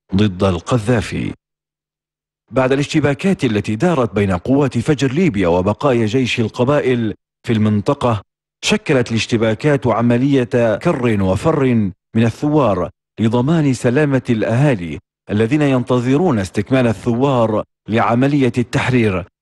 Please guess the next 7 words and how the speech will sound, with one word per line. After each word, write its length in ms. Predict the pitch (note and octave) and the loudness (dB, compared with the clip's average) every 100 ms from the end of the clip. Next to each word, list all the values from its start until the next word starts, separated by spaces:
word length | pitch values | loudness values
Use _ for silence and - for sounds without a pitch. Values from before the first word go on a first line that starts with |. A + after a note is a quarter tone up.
| - | -4
والانتهاء 960 | G2 G#2 G2 D#3+ D#3 C3 B2 D3 A#2+ B2 | 0 0 0 0 0 0 2 2 0 0
من 180 | A#2+ A2+ | 0 0
كابوس 500 | A#2 A#2+ D#3+ C3 C3 | 0 2 0 0 0
مزعج 720 | A#2 D3 C#3 A2 G#2 F#2 F2 - _ | 2 2 2 0 0 -2 -6 -12 _
يسمى 680 | A2+ A2+ F3+ D#3 A#2+ G#2 G2 | 0 2 2 0 2 2 0
جيش 420 | F#2+ C#3 B2+ - | 0 0 0 0
القبائل، 840 | A2 F#2+ - C3+ A2+ - F2+ E2+ | -2 -2 -2 0 0 0 -2 -2